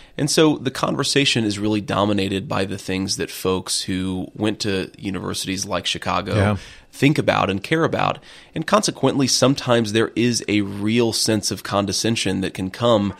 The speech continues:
Speaker 1: from some of these sectors of our society, and people don't like it. They're very aware of it. And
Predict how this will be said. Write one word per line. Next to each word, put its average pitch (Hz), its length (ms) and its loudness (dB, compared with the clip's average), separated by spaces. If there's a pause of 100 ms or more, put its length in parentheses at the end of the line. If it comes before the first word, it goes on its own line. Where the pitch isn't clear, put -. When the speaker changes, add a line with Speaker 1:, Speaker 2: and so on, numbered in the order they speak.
(220)
Speaker 1:
from 101 200 -2
some 110 140 2
of 104 60 2
these 101 160 4
sectors 98 380 2
of 98 100 -2
our 95 60 0
society, 98 680 2 (280)
and 110 200 0
people 139 380 2
don't 123 340 4
like 123 280 2
it. - 160 -4
They're 101 160 0
very 101 300 4
aware 101 380 4
of 110 120 4
it. 131 160 2 (500)
And 104 500 4